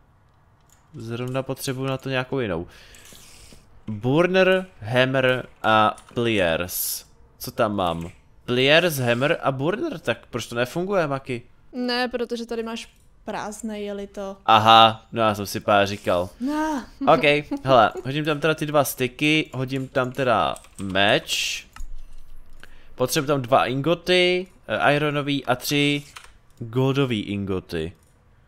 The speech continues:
Speaker 2: Mám dva.
Speaker 1: Goldový?
Speaker 2: Mm.
Speaker 1: Mm,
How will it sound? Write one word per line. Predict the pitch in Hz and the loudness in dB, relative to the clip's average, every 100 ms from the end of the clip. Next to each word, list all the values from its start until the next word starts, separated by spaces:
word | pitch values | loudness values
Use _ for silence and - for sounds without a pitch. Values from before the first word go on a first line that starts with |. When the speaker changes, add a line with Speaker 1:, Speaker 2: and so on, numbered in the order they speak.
| _ - | _ -12
Speaker 2:
Mám | 262 254 | -8 -8
dva. | 247 220 214 247 - _ _ - - _ _ - _ _ | -8 -8 -8 -12 -18 _ _ -20 -20 _ _ -20 _ _
Speaker 1:
Goldový? | 117 120 117 131 185 - - | -4 -2 0 -2 -6 -12 -12
Speaker 2:
Mm. | 240 240 240 - _ _ _ _ - - _ _ _ _ - - _ _ _ _ _ _ _ _ 120 | -10 -8 -10 -14 _ _ _ _ -20 -20 _ _ _ _ -20 -20 _ _ _ _ _ _ _ _ -8
Speaker 1:
Mm, | 123 123 123 127 127 127 | -6 -6 -6 -6 -6 -8